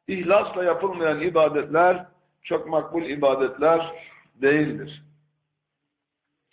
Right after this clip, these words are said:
İbadet samimiyetle yapılmalı, ihlasla yapılmalı,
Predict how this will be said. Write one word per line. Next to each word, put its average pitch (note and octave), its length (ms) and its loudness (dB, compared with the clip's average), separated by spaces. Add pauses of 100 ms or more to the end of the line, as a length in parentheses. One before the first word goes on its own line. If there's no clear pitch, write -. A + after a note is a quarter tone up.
İbadet E3 480 4
samimiyetle D#3 640 2
yapılmalı, E3+ 760 2
ihlasla D#3+ 520 0
yapılmalı, E3+ 760 2